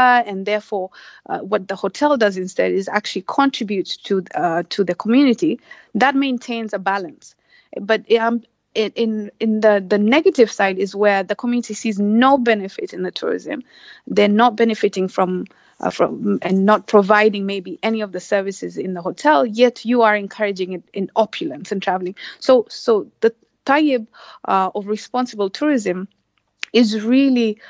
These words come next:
uh, a combination of what in the mainstream is called, uh, sorry, t-, uh, tayyib and halal tourism is really, uh, a combination of what the mainstream we call luxury travel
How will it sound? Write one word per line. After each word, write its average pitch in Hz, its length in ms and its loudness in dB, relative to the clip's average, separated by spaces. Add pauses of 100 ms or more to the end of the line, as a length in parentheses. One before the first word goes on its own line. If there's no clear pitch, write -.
(220)
uh, 196 180 0
a 196 80 -6
combination 226 720 0
of 190 180 -2
what 196 140 2
in 208 100 0
the 196 80 2
mainstream 220 760 2
is 202 200 0
called, 196 480 2
uh, 202 240 2
sorry, 233 240 2
t-, 233 160 -4
uh, 202 160 2
tayyib 247 340 0
and 202 140 -10
halal 190 340 -8
tourism 226 420 -4
is 202 180 -8
really, 226 240 -2 (360)
uh, 190 160 2 (120)
a 196 100 -2
combination 220 640 0
of 185 140 -6 (120)
what 208 200 -2
the 202 60 -6
mainstream 202 360 -2
we 170 60 -4
call 196 160 2
luxury 208 480 0
travel 180 560 -6